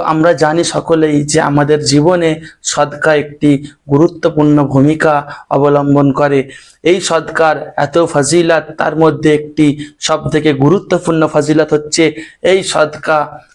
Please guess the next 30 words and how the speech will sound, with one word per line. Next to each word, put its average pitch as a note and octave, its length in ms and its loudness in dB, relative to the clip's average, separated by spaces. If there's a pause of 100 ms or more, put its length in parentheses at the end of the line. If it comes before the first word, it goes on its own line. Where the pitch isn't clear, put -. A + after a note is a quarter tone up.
আপনার D#3+ 480 2
মৃত্যুকে D#3 600 0
পর্যন্ত D3 520 0 (420)
অনেক D3 280 0 (100)
দূরে C#3 260 2
নিয়ে D3 180 0
চলে C#3 280 2
যায়। C3+ 200 2 (360)
মানে E3 260 0
আপনার D3+ 340 -2
মৃত্যু E3+ 440 -2
যদি D3 340 2
থাকে D3 320 -2 (180)
আজকের D3+ 500 -2
ডেটে, D3 280 0 (300)
তো - 120 -6
আল্লাহ D3 440 0
তাআলা D#3+ 400 2 (320)
এই C#3 120 0 (100)
সদকার C#3+ 480 -2
বিনিময়ে D3+ 480 2 (300)
আপনার D#3+ 420 0
সেই D3 200 0
মৃত্যুকে D3 540 0 (360)
আরো D3 300 2
পিছিয়ে D3 360 0
নিয়ে D3+ 200 2
চলে C#3 280 2
যায়। C#3 240 2 (460)
সুতরাং G3 420 2